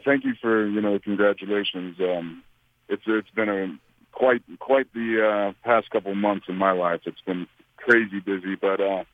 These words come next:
I don't know, man. I, I get a lot of internet, uh, you know, I get a lot of internet love and I get a lot of hate. So for me, it's, uh,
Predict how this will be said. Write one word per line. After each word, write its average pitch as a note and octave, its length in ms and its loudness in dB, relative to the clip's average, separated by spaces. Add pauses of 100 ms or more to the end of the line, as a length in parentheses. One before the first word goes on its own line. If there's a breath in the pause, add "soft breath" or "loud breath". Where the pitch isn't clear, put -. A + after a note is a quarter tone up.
(300)
I D3 100 8
don't F3+ 160 4
know, E3+ 180 6
man. B2 240 4
I, B2+ 140 4 (100)
I B2+ 40 4
get C#3+ 180 4
a C#3 40 2
lot C3 240 4
of A#2 100 -4
internet, A#2 440 0
uh, G2 280 2
you G#2 180 -2
know, G#2+ 140 2
I A2 40 0
get B2 140 2
a B2 60 2
lot B2+ 180 4
of B2 60 -2
internet A#2+ 340 0
love D3+ 320 2
and C3+ 120 -4
I A#2+ 60 -4
get A#2+ 140 0
a A#2 60 0
lot A#2 240 2
of G#2 120 -2
hate. G#2+ 280 -4 (160)
So F#2+ 200 -2
for G2+ 120 -6
me, A#2+ 240 2
it's, - 240 -10
uh, F#2+ 300 -4